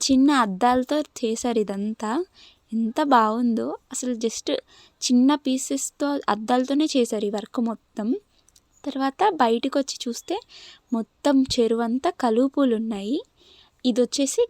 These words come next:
గ్రౌండ్ ఫ్లోర్లో ఇట్లా సీతాదేవి మనకి భూమిలో వెళ్ళిపోయిన పెయింటింగ్ ఇది. తర్వాత సాయంకాలం కదా, videos and photos తీసాం ఇక్కడ. చాలా బాగుంది టెంపుల్ వాతావరణం. అక్కడ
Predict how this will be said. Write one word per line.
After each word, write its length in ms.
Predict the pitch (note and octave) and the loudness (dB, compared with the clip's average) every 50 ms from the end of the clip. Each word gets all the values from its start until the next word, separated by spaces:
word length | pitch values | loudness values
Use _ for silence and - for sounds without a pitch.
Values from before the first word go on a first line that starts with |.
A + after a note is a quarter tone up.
| C#4 A3+ B3 | 2 0 0
గ్రౌండ్ 360 | B3 A3+ G#3+ A3+ B3+ C4 - | -2 -2 0 0 0 -2 0
ఫ్లోర్లో 420 | - C#4+ C4+ B3 - G#3 A3+ D4 A4 B4+ _ _ _ _ - - - _ _ _ - B3+ | 2 2 2 2 2 0 -2 -2 -4 -4 _ _ _ _ -20 -20 -20 _ _ _ -8 -8
ఇట్లా 220 | - - C4 B3+ A#3+ | -6 -4 -2 -4 -4
సీతాదేవి 680 | - - A#3+ A#3 - C4+ C#4 C4 C#4 C4+ C4+ C4+ D4 | -2 -4 -4 -4 -2 -2 -2 0 2 0 0 2 0
మనకి 320 | D4+ C#4+ B3 A#3+ - B3+ | 0 0 0 0 -2 -4
భూమిలో 420 | G#3+ G3 A3 A3+ B3 B3+ C4 C4+ C4 | -4 -2 -2 -2 0 0 0 0 0
వెళ్ళిపోయిన 460 | B3+ B3 A#3 A#3 - A#3+ A#3 A#3 A#3 A#3 - - | 0 0 -2 -2 -4 -4 -2 -2 -4 -4 -2 -4
పెయింటింగ్ 520 | G#3+ G#3+ G#3+ A3+ A#3 - B3+ B3 A#3+ G#3+ G3 | -2 -2 -2 -2 0 0 2 2 2 0 -2
ఇది. 200 | F#3 F3+ A3+ C#4 G4+ - _ _ _ _ _ _ _ _ _ _ _ _ _ | -6 -4 -4 -4 -4 -4 _ _ _ _ _ _ _ _ _ _ _ _ _
తర్వాత 460 | - A#3+ A3+ A3+ A#3 A#3 - D#4+ F4+ G#4+ A#4+ _ - - - - | -8 -6 -4 -4 -4 -4 -4 -4 -4 -4 -4 _ -18 -16 -6 -2
సాయంకాలం 600 | B3+ A#3 A#3 A#3+ B3 B3 - C4 B3 B3 A#3+ A#3 | -2 0 0 0 0 2 2 0 0 0 -2 -2
కదా, 300 | - A3+ G#3+ - C4 D#4+ G#4 G#4+ F#4+ _ - B3 A#3+ | -2 -4 -4 -2 -4 -4 -4 -6 -12 _ -8 -4 -2
videos 380 | A#3 A3+ A3+ A#3+ A#3+ B3 - - D#4 | -2 0 0 -2 -2 -4 -2 -2 -4
and 100 | D4+ - | -4 -2
photos 360 | - A3+ G3+ - - B3+ C4 - - - | -6 -8 -6 -4 -2 -2 -2 -2 -4 -4
తీసాం 340 | A3+ A3 - - G#3+ A3 G#3+ F#3+ | -4 -4 -4 -6 -8 -8 -8 -10
ఇక్కడ. 220 | _ _ - G#3 A3 B3+ D#4+ G4 _ _ _ - - - _ _ _ _ - - | _ _ -12 -8 -6 -6 -6 -8 _ _ _ -20 -20 -20 _ _ _ _ -8 -4
చాలా 420 | A#3 G#3+ G3+ G#3+ A3 A#3+ C4+ D4+ | -2 -2 0 0 0 2 2 2
బాగుంది 400 | D4 C4 C4 B3 A3+ G#3+ G#3 G#3 | 2 2 2 2 2 0 -2 -4
టెంపుల్ 420 | G3+ - G#3 G#3 G3+ G3 B3 A#3 A#3+ | -4 -6 -6 -6 -4 -2 -2 -2 -2
వాతావరణం. 720 | A3+ G#3+ G#3 - - A3+ A3 G#3+ G3+ G3 - B3 D#4 G4+ - - _ _ - - | -2 -4 -6 -6 -6 -6 -4 -4 -6 -6 -6 -6 -8 -8 -10 -18 _ _ -12 -12
అక్కడ 280 | - _ - A#3+ A#3 | -12 _ -4 -4 -2